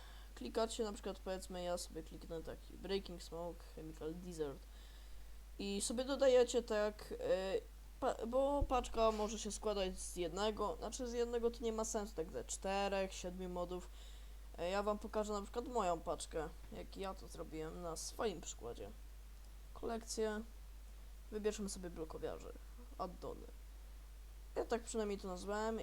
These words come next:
i tutaj, e, jednego nie mam pobranego, bo to ten. I,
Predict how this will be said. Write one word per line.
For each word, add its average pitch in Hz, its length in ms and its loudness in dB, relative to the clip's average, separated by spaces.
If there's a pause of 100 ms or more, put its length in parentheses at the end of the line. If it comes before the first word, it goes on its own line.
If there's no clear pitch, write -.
i 180 640 -4 (140)
tutaj, 175 480 0 (240)
e, 165 220 -2
jednego 196 380 -4
nie 196 100 -4
mam 190 140 -4
pobranego, 180 560 -4
bo 160 60 -4
to 175 260 -6 (260)
ten. 269 280 -6 (1040)
I, 247 400 -2